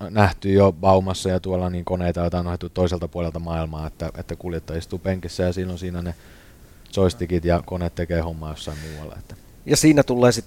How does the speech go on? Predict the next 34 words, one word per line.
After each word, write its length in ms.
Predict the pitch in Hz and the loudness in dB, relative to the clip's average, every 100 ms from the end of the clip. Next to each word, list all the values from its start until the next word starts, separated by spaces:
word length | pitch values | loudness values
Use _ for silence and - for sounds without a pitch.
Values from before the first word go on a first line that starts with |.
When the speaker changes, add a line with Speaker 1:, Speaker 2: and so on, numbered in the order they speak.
| - | 4
Speaker 2:
tiety-, 320 | 123 113 110 | 6 6 4
tietynlaisia 600 | 131 120 113 107 104 107 | 6 6 6 4 6 6
lainsäädännöllisiä 880 | 101 104 104 98 101 101 98 98 98 | 6 6 4 2 2 -2 -2 0 2
haasteita, 520 | 95 101 101 - 104 101 | 6 6 4 0 2 2
että 180 | - | 2
miten 280 | 113 107 117 | 0 2 2
paljon 300 | 104 107 101 | 4 4 4
voidaan 420 | 98 101 - 101 | 2 0 2 0
sallia 440 | 104 107 98 95 95 | 4 4 4 4 2
sitä 480 | - - 104 95 92 | -2 -2 2 2 2
niinku 280 | 101 92 101 | -4 -6 -6
koneiden 500 | 113 104 101 - 104 | -6 -2 -2 -2 0
autonomiaa 720 | 104 98 101 101 101 98 98 | 2 0 -2 -4 -2 2 4
ja 120 | 95 95 | 4 2
itseohjautuvuutta. 1040 | 110 - - 101 107 104 98 95 101 - | 0 -2 -2 -2 0 0 -2 -6 -8 -4
Kaikki 320 | 104 98 - | 0 0 -2
tuntee 380 | 101 101 90 98 | -8 -8 -4 -2
sen 200 | 98 98 | -2 -4
niinku 200 | 98 92 | -4 -2
ajo-, 440 | - 120 117 110 92 101 | 2 2 4 0 0 0
henkilöautojen 720 | 139 131 120 110 110 110 107 | 0 2 4 6 4 2 0
kautta, 380 | 101 98 - 92 | 4 2 2 -6
että 200 | 92 120 | -6 -6
siinä 240 | 110 104 | -4 -2
on 100 | 104 | -4
niinku 200 | 101 101 | -6 -2
omat 220 | 104 101 95 - | -2 0 -4 -6
juridiset 500 | 135 131 117 104 104 | -2 0 0 -2 -2
haasteensa, 480 | 104 101 - 98 107 | 2 2 2 -4 -6
mutta 300 | 101 107 104 - - - - | -8 -8 -10 -10 -16 -10 2
tietysti 340 | 117 113 - | 2 2 0
suljetussa 560 | - 120 117 113 - 123 | -2 0 0 -2 -2 4
kaivosympäristössä 1040 | 110 107 104 107 107 104 104 - 104 - | 6 6 2 -6 -2 0 0 -2 -2 2
ja 200 | 107 98 | 4 2